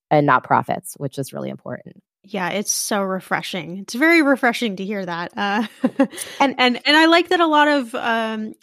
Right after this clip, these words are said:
Speaker 2: a, a lot of companies are hopefully,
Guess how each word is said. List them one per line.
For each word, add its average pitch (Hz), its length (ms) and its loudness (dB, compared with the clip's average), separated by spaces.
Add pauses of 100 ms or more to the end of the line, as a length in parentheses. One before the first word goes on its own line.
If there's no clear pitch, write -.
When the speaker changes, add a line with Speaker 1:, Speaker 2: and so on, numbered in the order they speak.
(380)
Speaker 2:
a, 285 240 -16
a 262 120 -4
lot 262 200 4
of 277 100 -2
companies 269 420 0
are 220 240 -4
hopefully, 247 840 -4